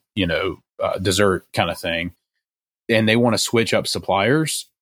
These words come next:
there's a domino effect of, it's not just as easy as, "Hey, we've been buying cardboard boxes from so-and-so and we need to buy new cardboard boxes from somebody else 'cause they're, you know, two and a half percent cheaper."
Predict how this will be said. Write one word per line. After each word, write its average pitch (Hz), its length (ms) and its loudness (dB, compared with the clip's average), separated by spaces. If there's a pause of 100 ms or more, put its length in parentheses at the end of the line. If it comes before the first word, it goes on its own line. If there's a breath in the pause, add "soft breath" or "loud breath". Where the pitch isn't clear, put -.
there's 131 260 2
a 143 60 2
domino 110 540 2
effect 95 560 -4
of, 101 180 2
it's 101 180 -2
not 120 240 2
just 104 320 -2
as 98 200 -2
easy 98 380 0
as, 92 480 0 (100)
"Hey, 107 260 2
we've 101 180 0
been 101 180 0
buying 98 260 2
cardboard 101 420 0
boxes 98 420 0
from 92 200 -4
so-and-so 98 520 0
and 95 100 0
we 95 80 0
need 92 120 -2
to 90 80 -2
buy 92 180 2
new 107 180 2
cardboard 87 360 0
boxes 87 320 -2
from 90 160 -6
somebody 95 300 0
else 104 220 2
'cause 90 180 -6
they're, 92 280 0 (320 loud breath)
you 113 100 2
know, 87 200 2 (300)
two 123 140 2
and 104 80 2
a 95 40 2
half 98 180 0
percent 90 360 -4
cheaper." 85 500 0